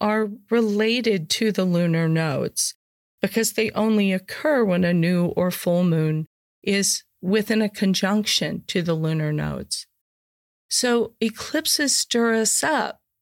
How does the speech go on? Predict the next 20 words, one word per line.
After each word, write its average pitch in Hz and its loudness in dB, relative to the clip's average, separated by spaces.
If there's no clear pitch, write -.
and 214 2
they 220 0
put - -4
us 233 2
a 214 2
little 214 0
bit 190 -2
off 202 0
balance 190 0
because 254 0
that 254 0
is 294 0
a 254 -4
process 220 0
that 226 -2
can 240 2
help 233 -4
us 233 0
galvanize 196 0
ourselves 160 -2